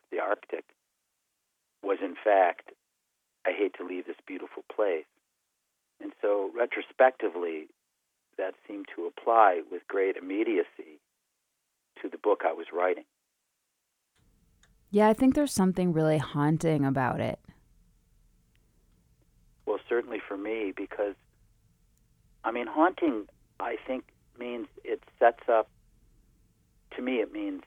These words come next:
Speaker 1: it sets up kind of permanent insistence in your emotions. So that if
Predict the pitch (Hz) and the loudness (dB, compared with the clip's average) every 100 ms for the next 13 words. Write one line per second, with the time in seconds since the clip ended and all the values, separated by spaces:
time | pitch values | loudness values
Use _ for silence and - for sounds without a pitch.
0 | _ _ 98 - - 104 - - _ _ | _ _ -10 -8 -2 -2 -2 -16 _ _
1 | - - 104 95 - - - 123 117 104 | -18 -10 -8 -8 -10 -16 -12 -8 -6 -6
2 | 90 - _ _ _ _ _ _ _ _ | -8 -12 _ _ _ _ _ _ _ _
3 | _ _ _ _ - 294 - 247 233 - | _ _ _ _ -10 -10 -6 -4 -4 -6
4 | - - _ - - - 85 82 78 _ | -16 -18 _ -16 -16 -14 -12 -10 -12 _
5 | _ _ _ _ _ _ _ - 95 92 | _ _ _ _ _ _ _ -12 -2 0
6 | 95 - - _ - _ _ _ _ _ | 0 -2 -10 _ -20 _ _ _ _ _
7 | _ _ _ _ _ - 104 98 98 98 | _ _ _ _ _ -4 0 2 2 2